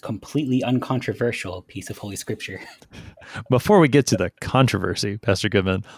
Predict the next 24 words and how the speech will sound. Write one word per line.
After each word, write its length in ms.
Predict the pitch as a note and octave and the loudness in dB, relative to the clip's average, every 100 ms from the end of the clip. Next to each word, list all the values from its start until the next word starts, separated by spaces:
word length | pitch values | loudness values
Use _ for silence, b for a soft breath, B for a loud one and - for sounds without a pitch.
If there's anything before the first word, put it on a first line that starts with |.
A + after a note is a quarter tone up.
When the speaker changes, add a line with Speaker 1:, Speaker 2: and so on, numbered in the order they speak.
| B | B
Speaker 2:
let's 140 | A#2+ | 2
talk 200 | - B2 | 4 2
a 60 | G#2+ | 4
little 200 | G#2+ G2+ | 4 4
bit 140 | F#2 | 2
of 140 | F2 - | -2 -6
context. 680 | - G#2 G2+ - F#2 F2 | 0 2 4 2 0 0
What 140 | G2+ A#2 | 2 4
has 100 | G#2+ | 2
Paul 480 | - A2+ G2+ G2 - B B - G2 | 2 2 4 4 0 B B -6 2
been 320 | B2 D3 C#3 | 6 8 8
saying 400 | - C3 B2+ B2 | 6 4 6 4
to 100 | A2+ | 4
Timothy 440 | - A#2 A2 G#2+ | 4 4 6 4
so 320 | - - A2+ | 2 4 4
far 360 | G#2+ - G#2+ G2+ | 2 2 4 4
that 160 | F#2+ G2 | 4 0
leads 380 | F#2+ G2 F#2+ - | 0 0 0 0
up 200 | G2 - | 0 0
to 100 | - | 0
what 100 | F#2 | 0
we 100 | F2+ | 0
get 200 | F2 F2+ | -2 -4
today? 380 | - F2 E2 D#2+ | -4 -6 -8 -10